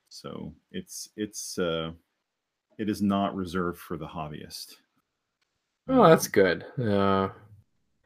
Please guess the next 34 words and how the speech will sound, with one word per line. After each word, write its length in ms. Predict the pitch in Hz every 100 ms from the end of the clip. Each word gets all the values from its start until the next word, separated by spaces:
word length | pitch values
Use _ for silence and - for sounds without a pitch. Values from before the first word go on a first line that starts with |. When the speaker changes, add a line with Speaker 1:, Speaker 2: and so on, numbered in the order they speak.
| -
Speaker 2:
yeah, 100 | 269
you 120 | 240
just 220 | 240 -
learn 280 | 180 214 233
so 180 | - 151
much. 360 | 151 170 -
Like, 160 | 101 95
you 60 | 107
just 220 | 120 117
learn 240 | 123 123
different 320 | 117 113 113
ways 160 | 113 104
of 80 | 95
doing 320 | 107 110 107
things, 580 | 110 107 101 104 104 101
and 580 | 90 90 90 87 87 - - - 98 - - _ _ _ _ _ _ _ _ _ _ _ -
ye-, 480 | 120 123 123 120 78 - - _ _ _ _ _ _ -
I 40 |
mean, 100 | 190
there's 140 | 190
always, 240 | 190 190 160
I 160 | - 156
don't 280 | 165 117
tend 180 | - 139
to 40 | 117
optimize 720 | 80 107 - 123 123 131 143
things 380 | - 131 135 131
too 160 | - 131
much. 320 | 127 123 -
I'm 120 | 104
not 300 | 104 101 -
one 180 | 110 101
of 60 |
those 560 | 98 95 95 92 - -